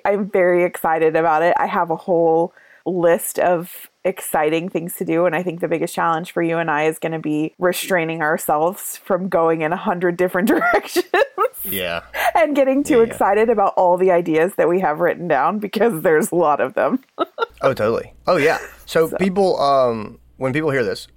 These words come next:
Speaker 2: you and I will have just done our weekend strategic planning session
Speaker 1: Mm-hmm.
Speaker 2: with, uh, the Uncharted practices and people.
Speaker 1: Yep.
Speaker 2: We have Jen Galvin's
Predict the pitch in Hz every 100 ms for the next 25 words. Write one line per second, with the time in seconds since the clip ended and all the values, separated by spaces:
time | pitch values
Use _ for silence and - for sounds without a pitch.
0 | _ _ 117 123 139 135 135 127 117 101
1 | 120 - 101 120 117 113 110 - 117 117
2 | 110 127 120 113 107 - - 117 135 117
3 | 123 117 107 98 - 107 170 196 156 156
4 | 110 110 107 - - - 104 92 90 85
5 | 101 98 92 92 - - 82 - 92 92
6 | 82 78 87 175 170 107 110 117 107 101
7 | 92 90 - - 98 90 104 117 123 120
8 | 104 104 117 107 107 104